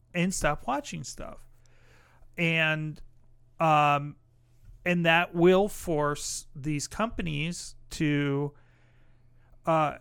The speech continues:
have to make adjustments to their platforms to win people back. Or the other thing that'll ha-, that could happen is that people just learn to live with the ads. And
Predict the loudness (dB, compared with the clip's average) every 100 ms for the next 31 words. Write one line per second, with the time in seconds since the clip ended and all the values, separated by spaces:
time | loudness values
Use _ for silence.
0 | -4 4 4 4 -2 -4 -2 0 0 -2
1 | -2 -2 -2 -4 -8 -6 -2 -2 0 0
2 | 0 0 -2 -2 -6 -10 -14 -16 -20 -20
3 | -8 -4 -4 -4 -6 -6 -4 2 4 2
4 | -4 -20 -20 -20 _ _ _ _ -20 -20
5 | 6 8 8 6 -2 -14 -20 -20 -18 -18
6 | -20 -20 -20 -14 -4 0 2 0 -2 -4
7 | -4 -6 -6 -6 -6 -8 -8 -6 -6 -4
8 | -4 -4 -6 -8 -8 -20 -6 2 4 4
9 | 2 2 2 2 -4 -18 -20 -20 -20 -20
10 | -8 -6 -2 0 0 0 0 0 -6 -18
11 | -20 -16 -4 -2 -2 -4 -4 -6 -4 0
12 | 0 -2 -12 -20 -20 _ -20 -20 -20 -20
13 | -20 -20 -20 -20 -20 -8 -2 2 4 2
14 | 0 -6